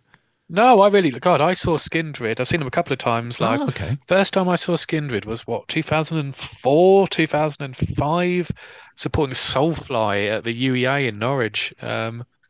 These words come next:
Speaker 1: and yeah, I was just like, that was when their first album came out, and I was just like, thought they were great. And I saw them at A Download, don't ask me which,
Speaker 2: Yeah.
Speaker 1: after that. But yeah, I hadn't seen them since. So yeah, I was just like,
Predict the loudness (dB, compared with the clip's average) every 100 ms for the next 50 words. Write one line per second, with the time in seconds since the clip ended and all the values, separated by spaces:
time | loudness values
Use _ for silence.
0 | _ _ -2 2 4 4 4 2 0 -4
1 | -4 -4 -2 -2 -2 -2 -2 -2 -2 0
2 | -2 -2 -4 -4 -4 -6 -4 -4 -4 -6
3 | -8 -8 -6 -4 -4 -6 -4 0 0 -2
4 | -4 0 2 2 -2 -2 0 2 2 0
5 | 0 -2 -4 -4 -4 -4 -8 -8 -6 -4
6 | -4 -6 -10 -14 -4 -4 0 0 0 -2
7 | -2 0 0 -2 0 2 2 0 -4 -2
8 | -2 -2 -8 -8 -8 -4 -2 0 0 0
9 | -2 -8 -6 -4 -4 -8